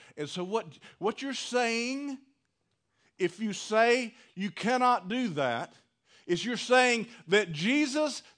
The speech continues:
didn't know what he was talking about when he actually prayed this prayer. What you're saying is that, that Jesus, if he'd had a re-, if he'd had a sober judgment, he'd have never prayed this. He'd have thought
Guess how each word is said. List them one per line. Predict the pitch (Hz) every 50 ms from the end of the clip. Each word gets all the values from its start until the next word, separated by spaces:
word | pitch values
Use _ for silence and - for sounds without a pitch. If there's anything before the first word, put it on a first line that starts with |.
| 139
didn't | 151 208 262 247 208 202 196
know | 208 202 196 190
what | 196 233 285 311
he | 320 285
was | 240 202 175 -
talking | - - 220 277 311 311 277 - 247 226 202
about | 175 165 170 170 170 180 - - - - -
when | 196 208
he | 214 214 220
actually | 254 285 302 233 - 247 277 277 262
prayed | 277 - 240 254 254 254 233
this | 240 254 - -
prayer. | - - 240 269 269 240 196 135 - - _ _ _ _ _ _ _ _ _ _ _ _ _ _ _ _ _ _ _ _ _ _ _ _ _ _ _ _ _
What | - 165 240
you're | 262
saying | 214 - - 262 294 302 302 302 285 247
is | 214 208 208 196 -
that, | 196 208 - - - - -
that | - 190 202 196
Jesus, | 156 135 165 254 285 302 277 226 269 254 185 -
if | 208 202 175
he'd | 214 240 233
had | 226 196 196 233 233 202
a | 190 165 - - - - - -
re-, | 127 147 156 165 180 202 226 247 277 277 226
if | - 196 190
he'd | 233 247 240
had | 208 214 220 202
a | 180
sober | - - - - - - 226 254 277 285 285 285 262 277 262 240
judgment, | 180 196 262 294 302 277 196 180 175 180 180 175 - - -
he'd | - 208 240
have | 202 185
never | 190 202 190 160 147
prayed | - - - 196 220 214 185 151 135
this. | 165 175 170 160
He'd | 160 160 160
have | 160 131
thought | - 170 170 170 165